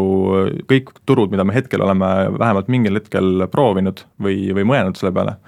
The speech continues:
me teeme selle võrdse testi ja siis selle pealt, äh, saame lä-,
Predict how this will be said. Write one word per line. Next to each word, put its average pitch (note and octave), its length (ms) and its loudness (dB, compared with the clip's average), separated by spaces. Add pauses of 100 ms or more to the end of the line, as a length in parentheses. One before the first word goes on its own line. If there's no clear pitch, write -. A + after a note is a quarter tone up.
(160)
me A2 140 0
teeme G2 180 -2
selle G#2+ 160 -2
võrdse - 240 -4
testi A#2 320 -2
ja G2+ 80 -2
siis G#2 160 -10
selle G2+ 180 2
pealt, F#2+ 340 -2
äh, G2 340 0
saame G2 240 0
lä-, - 60 -6